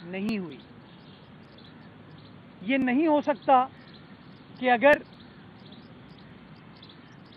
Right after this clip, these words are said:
जब आपका डिप्टी स्पीकर गैर आइनी फैसले करता है, गैर कानूनी फैसले करता है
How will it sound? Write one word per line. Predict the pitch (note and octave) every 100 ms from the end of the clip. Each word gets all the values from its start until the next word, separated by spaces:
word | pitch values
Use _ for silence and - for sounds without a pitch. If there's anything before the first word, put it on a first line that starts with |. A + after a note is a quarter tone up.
| - - - - - - - - - - - - - - - - - - -
जब | - A#3
आपका | A#3+ B3+ D4
डिप्टी | A#3 A3 D4 C#4+
स्पीकर | - C#4 - D4 C#4 - - - - - - E3+
गैर | E3+ A#3 C#4+
आइनी | C4+ C4+ C#4 C#4+
फैसले | - A#3+ A3 C#4 C#4
करता | B3+ - C4
है, | A#3
गैर | G#3 B3+ C4
कानूनी | B3 B3 B3+ C#4 C#4+
फैसले | B3 A#3 B3+ C4+
करता | A#3+ G#3+ C4+
है | A#3